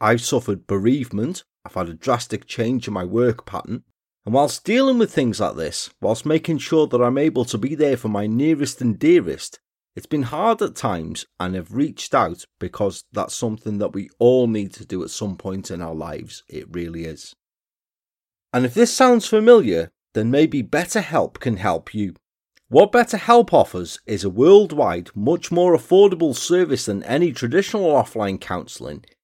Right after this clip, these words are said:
in which it assesses whatever issues you may be facing and calling on its broad range of expertise available,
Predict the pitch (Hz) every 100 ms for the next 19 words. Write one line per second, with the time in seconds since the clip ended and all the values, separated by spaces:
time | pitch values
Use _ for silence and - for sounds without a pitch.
0 | _ - 120 175 - - 117 - 196 -
1 | 104 92 90 123 160 196 208 - 131 98
2 | 117 123 - 123 165 190 - - 76 _
3 | _ _ - 90 - 175 190 160 107 98
4 | - - 117 151 160 175 185 135 117 131
5 | - - 120 208 185 - 107 185 190 98
6 | 85 -